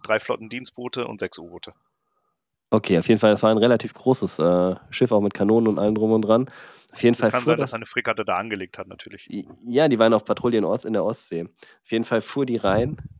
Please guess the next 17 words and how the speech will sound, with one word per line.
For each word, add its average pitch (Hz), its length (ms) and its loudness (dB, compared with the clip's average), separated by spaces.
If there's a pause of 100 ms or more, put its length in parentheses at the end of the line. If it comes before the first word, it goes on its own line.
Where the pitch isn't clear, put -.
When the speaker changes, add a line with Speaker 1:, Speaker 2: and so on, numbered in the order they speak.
(360)
Speaker 2:
Und 101 60 -10
auf - 160 -14
einmal 113 400 2
gibt - 240 -16
die 110 60 -10
Vollgas, 123 720 2
macht 107 300 -6
eine 120 120 -4
hundertachtzig - 540 -10
Grad - 320 -2
Wendung 110 380 -2
Speaker 1:
Hm. 107 180 -14
Speaker 2:
und 107 160 -8
fährt 113 240 0
wieder 110 160 4
raus. 101 400 2
Und 98 340 0